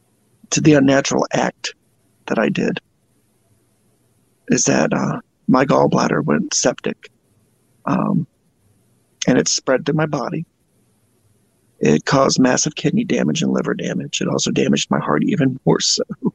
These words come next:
<laughs> Um,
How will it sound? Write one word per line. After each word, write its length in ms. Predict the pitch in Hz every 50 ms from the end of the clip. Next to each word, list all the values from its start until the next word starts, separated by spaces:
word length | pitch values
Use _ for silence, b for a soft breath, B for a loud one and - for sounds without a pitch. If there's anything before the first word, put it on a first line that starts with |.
| _ _ _ _ _ _ _ _ _ _ -
<laughs> 140 | 240 - - _ _ _ _ B B B B B B B _ _ _ _ _ _ _ - - - _ _ _ - - _ _ _ _ _ _ _ _ _ _ _ _ _ _ _ _ _ _ _ _ _ B B B B B B B B _ _ _ _ -
Um, 520 | - 175 170 170 - - - 160 151 151